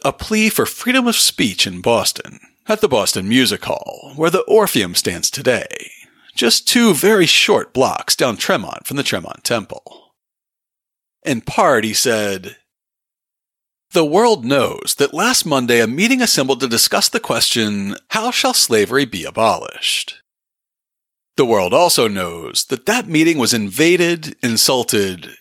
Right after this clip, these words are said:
captured by a mob of gentlemen, and thereafter broken up and dispersed by the order of the mayor, who refused to protect it, though called upon to do so.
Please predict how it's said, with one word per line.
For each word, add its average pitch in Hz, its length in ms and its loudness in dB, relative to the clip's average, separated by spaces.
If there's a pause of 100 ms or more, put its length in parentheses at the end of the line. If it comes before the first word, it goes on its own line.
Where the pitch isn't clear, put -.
(200)
captured - 720 -2
by 190 140 2
a 202 60 0
mob 202 380 -2
of 113 140 -2
gentlemen, 120 640 -2 (580)
and 143 160 0
thereafter 117 560 2
broken 190 400 0
up 113 180 0
and 117 120 -2
dispersed - 760 -2
by 180 120 0
the 214 120 2
order 95 280 2
of 87 100 -6
the 95 60 -8
mayor, 131 600 -4
who 208 140 -4
refused 220 420 0
to - 80 -4
protect - 440 -4
it, - 160 -14 (420)
though 156 160 2
called 175 280 0
upon 95 260 -4
to 87 80 -10
do 139 220 2
so. - 220 -2